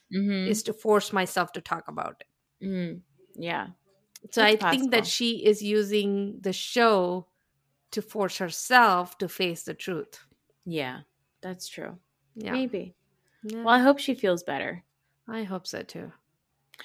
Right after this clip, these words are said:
Speaker 1: All right. Well,
Speaker 2: Mm.
Speaker 1: that's it for this episode.
Speaker 2: Bye.
Speaker 1: I have to wake up in, like, uh, not
Speaker 2: Oh.
Speaker 1: that soon. I have to wake up in, like, six hours to eat.
Speaker 2: Mm.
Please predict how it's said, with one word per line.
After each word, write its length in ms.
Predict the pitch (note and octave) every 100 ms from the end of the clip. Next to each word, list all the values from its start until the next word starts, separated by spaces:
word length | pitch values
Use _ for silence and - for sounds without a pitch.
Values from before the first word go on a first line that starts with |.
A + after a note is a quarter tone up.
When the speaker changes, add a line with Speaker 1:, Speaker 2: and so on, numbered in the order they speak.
| - - _ _
Speaker 1:
All 80 | F4+
right. 240 | F4 A#3 A3+
Well, 80 | A3+
Speaker 2:
Mm. 40 |
Speaker 1:
that's 200 | B3+ C#4+
it 140 | G#4 G#4
for 100 | D4+
this 220 | A#3+ A#3+
episode. 640 | F#3+ F#3 F#3 F3 E3+ G3+ A#3 _ _ _ _ _ _ _ _ _ _ _ _ _ _ -
Speaker 2:
Bye. 540 | B3 D#4+ C#4 C#4+ D4 _ _ -
Speaker 1:
I 80 | A3+
have 160 | C4
to 100 | B3
wake 240 | G#3+ A3 A3+
up 220 | A3+ G#3+
in, 160 | F3+
like, 260 | E3+ E3+ E3+ _ _ E3+
uh, 560 | E3+ E3+ E3 E3+ E3+ - -
not 220 | F4 G#3
Speaker 2:
Oh. 60 |
Speaker 1:
that 320 | G#3 D#3+ - -
soon. 260 | D#2 -
I 80 | -
have 80 | A#3
to 80 | D4+
wake 200 | C#4+ C#4
up 120 | C4+
in, 140 | A3+
like, 180 | G3 F3 -
six 260 | G#3 -
hours 340 | - - F#3 -
to 100 | -
eat. 320 | G#2 - - _ _ _ _ -
Speaker 2:
Mm. 460 | G#3 G3+ G3 F#3+